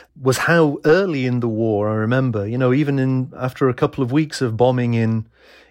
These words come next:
in Kyiv, I remember the air raid siren would go off, but a lot of people would just carry on their, their business. They would just carry on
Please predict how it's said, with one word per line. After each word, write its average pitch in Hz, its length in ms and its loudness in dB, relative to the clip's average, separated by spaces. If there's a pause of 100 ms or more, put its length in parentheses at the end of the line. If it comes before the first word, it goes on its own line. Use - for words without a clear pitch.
in 120 160 -2
Kyiv, 165 360 2
I 123 80 4
remember 123 460 2
the 120 280 0
air 143 180 4
raid 135 180 2
siren 127 420 0
would 117 160 -2
go 123 160 4
off, 135 360 0 (360)
but 135 100 0
a 175 60 4
lot 185 160 4
of - 80 -10
people 185 260 -2
would 170 100 0
just 175 160 -2
carry 156 280 2
on 165 260 2
their, 135 300 2
their 135 260 -2
business. 127 460 -2
They 127 200 -2
would 127 120 0
just 127 180 -6
carry 143 260 2
on 131 300 0